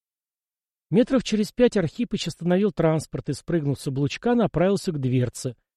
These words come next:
ведя себя так, словно ничего не замечает. Егор, согнувшись едва не пополам, под прикрытием вазка подобрался к транспорту и, встав за вазком так, чтобы в один шаг оказаться перед возможным противником,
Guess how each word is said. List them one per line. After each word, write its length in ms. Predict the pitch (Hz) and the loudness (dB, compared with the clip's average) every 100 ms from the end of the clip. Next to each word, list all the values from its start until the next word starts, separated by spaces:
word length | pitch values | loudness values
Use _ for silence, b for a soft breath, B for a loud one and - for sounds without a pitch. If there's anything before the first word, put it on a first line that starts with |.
| _ _ 151 | _ _ -2
ведя 240 | 147 143 | 2 2
себя 260 | - 135 131 | 2 0 0
так, 240 | 196 226 | -2 -6
словно 300 | - 143 147 | -2 0 2
ничего 360 | 156 135 147 127 | 0 -2 -2 0
не 120 | 123 | 0
замечает. 580 | 127 160 - 127 139 - _ _ _ _ _ _ _ _ _ - | 0 0 0 -4 -4 -14 _ _ _ _ _ _ _ _ _ -6
Егор, 400 | 151 151 165 202 | 0 4 4 4
согнувшись 640 | - 139 135 151 - - | 2 0 2 0 -2 -4
едва 320 | 135 131 139 | -2 2 2
не 100 | 135 | 2
пополам, 480 | 113 127 139 143 175 | 0 -2 0 2 2
под 160 | 156 131 | -2 -6
прикрытием 600 | 131 127 143 151 - 135 | -4 -4 -2 -2 0 0
вазка 360 | 127 127 - 151 | 0 -2 -4 -4
подобрался 580 | 139 139 135 147 131 143 | -2 0 2 0 -2 -8
к 80 | |
транспорту 720 | - 202 139 - 117 - 127 - _ _ _ _ | -2 2 2 -2 -10 -10 -12 -14 _ _ _ _
и, 100 | 156 | -6
встав 380 | 147 - 165 139 | -6 -2 0 2
за 120 | 123 | 2
вазком 440 | 135 135 - 147 131 | 0 -2 0 -2 0
так, 240 | 170 156 | 0 -2
чтобы 240 | - 123 | -4 -4
в 40 | 123 | -2
один 200 | 135 135 | -2 -2
шаг 280 | - 165 120 | -4 -4 -4
оказаться 520 | - 135 151 - 127 | -4 0 0 -2 -6
перед 180 | 127 127 | -4 0
возможным 500 | 131 117 156 131 123 | 0 2 0 0 0
противником, 680 | 127 117 233 220 202 156 | -2 -2 -2 0 0 -2